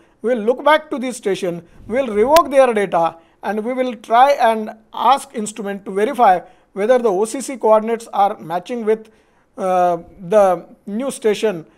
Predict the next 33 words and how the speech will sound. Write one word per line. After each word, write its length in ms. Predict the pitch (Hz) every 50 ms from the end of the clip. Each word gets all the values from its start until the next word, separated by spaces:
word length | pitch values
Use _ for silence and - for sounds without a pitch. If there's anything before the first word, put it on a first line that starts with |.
| _ _ _
with 180 | - 226 269 -
reference 360 | 302 - - - 226 226 233 220
to 100 | - 226
these 260 | 185 190 208 180 -
two 140 | - 240 196
stations 420 | 196 - 185 165 - 190 170 165
or 160 | 160 151 143 -
not. 300 | - - - - _ _ _ _ _ _ _ _ _ _ _ _ _ _ _ _ _ _ _ _ _ _ _ _ _ _ _ _ _ _ _ _ _ _ _ _ _ _ _ _ _ _ _ _ _ _ _ _ _ _ - _ _
All 200 | 180 190 233 277
of 120 | 285 -
us 120 | 262 233 262
are 160 | 262 240 202
familiar 400 | 226 220 233 247 247 247 240 240
that 240 | 220 214 202 202 208
we 160 | 208 226 196 180 - _ _ _ _ 214 202 202 -
can 200 | _ 220 202 208
have 260 | 196 156 185 220 254
a, 280 | 262 226 190 170 - - - _ _ _ _ _ _
a 220 | - 170 165 160 156
try 280 | - 175 180 190 226
back 280 | 233 262 269 269 254 254
and 120 | 240 202
adapter 480 | 190 190 202 233 240 233 - 254 240 226
with 200 | 220 220 208 185
the, 420 | 202 202 185 170 165 156 147 143 - - - - - _ _ 214
uh, 100 | 180 160
prism 360 | - 185 190 202 226 247 233
also, 500 | 214 208 202 - 254 247 190 156 - - _ _ _ _ _
and 240 | 202 196 202 180 180
this 160 | 302 381 359
particular 420 | 339 349 320 320 294 285 277 254 240
assembly 360 | 226 - 240 226 226 233 240
is 100 | 233